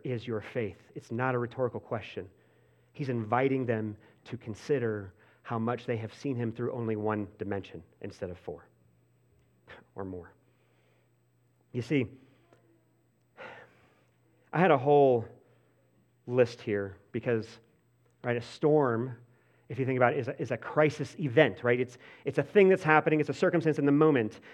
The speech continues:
But exile, what Israel are re-, is returning from, that's not just an event.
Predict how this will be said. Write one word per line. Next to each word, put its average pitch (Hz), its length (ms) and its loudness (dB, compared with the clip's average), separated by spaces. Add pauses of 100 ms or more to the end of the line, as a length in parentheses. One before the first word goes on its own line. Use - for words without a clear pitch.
(240)
But - 160 4
exile, 175 560 8
what 185 140 6
Israel 220 480 8
are 170 120 6
re-, 180 180 4
is 147 140 2
returning 233 520 2
from, 139 240 -2 (200)
that's 262 200 6
not 359 160 6
just 285 140 2
an 262 100 8
event. 147 640 6